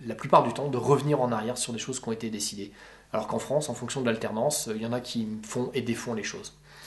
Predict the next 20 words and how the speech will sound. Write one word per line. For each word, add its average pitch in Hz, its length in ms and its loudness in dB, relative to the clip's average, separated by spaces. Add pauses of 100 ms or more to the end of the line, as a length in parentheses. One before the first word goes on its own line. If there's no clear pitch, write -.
(1040)
Voilà. 143 500 8 (220)
Donc, 147 440 2
euh, 117 1040 6
je 104 140 -4
voulais 160 220 8
juste 175 240 6
vous 170 100 2
donner 151 400 4
le 147 140 4
point 151 180 4
de 143 60 4
vue 151 300 2
d'une 123 260 -2
personne 135 480 0
qui 113 100 -4
a - 20 -2
connu 120 300 -2
les 113 140 0
deux 113 100 -2
systèmes 127 540 -2